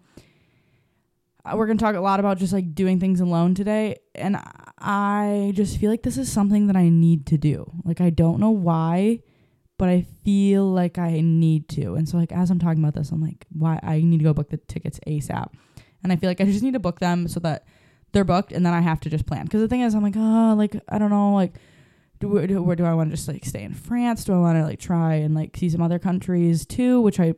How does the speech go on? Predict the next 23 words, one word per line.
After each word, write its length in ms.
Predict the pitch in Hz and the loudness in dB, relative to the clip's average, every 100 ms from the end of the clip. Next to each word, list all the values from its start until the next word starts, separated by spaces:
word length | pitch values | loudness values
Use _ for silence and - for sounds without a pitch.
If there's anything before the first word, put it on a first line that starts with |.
| _ - | _ -8
probably 260 | 220 226 | -4 2
will 80 | 226 | 2
do 80 | 220 | 4
that. 220 | 208 202 | 2 2
It's 100 | 185 | 0
just, 160 | 180 165 | 0 -2
like, 160 | 170 | -2
I 80 | 170 | -2
don't, 420 | 170 170 170 165 - - _ _ _ _ | 2 2 2 0 -8 -20 _ _ _ _
I 60 | 220 | -2
don't 80 | 226 | 0
wanna 140 | 240 | 0
try 200 | 220 196 | 0 0
and 100 | 190 | 2
pack 240 | 175 151 | 0 -4
too 220 | - 185 190 | -4 0 2
much 240 | 196 185 | 0 0
in 260 | 202 196 196 - _ _ - | 2 2 0 -4 _ _ -6
to 80 | |
those 180 | 202 196 | -2 -2
two 200 | - 214 | 0 0
weeks 340 | 196 196 185 - | 2 0 -2 -4
because 800 | 165 - 156 151 147 147 139 | -4 -2 0 0 0 -2 -6